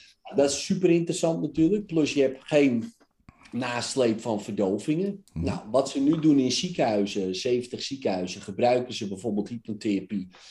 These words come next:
Speaker 1: bij onverklaarbare buikklachten bij kinderen.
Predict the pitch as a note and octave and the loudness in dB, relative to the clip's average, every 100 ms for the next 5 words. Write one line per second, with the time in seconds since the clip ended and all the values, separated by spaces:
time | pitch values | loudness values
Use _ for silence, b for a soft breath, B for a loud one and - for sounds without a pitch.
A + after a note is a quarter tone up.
0 | b b - A2 G#2+ G#2+ D3 C#3 C3+ - | b b -4 2 2 4 4 2 2 -2
1 | C3 A2+ G#2 G#2 G2 F2+ A2 C3+ - A2+ | 0 0 0 0 -2 -2 -2 -4 -4 -4
2 | - F#2+ F2+ - B2 C#3+ F3+ | -4 -8 -8 -8 -8 -6 -8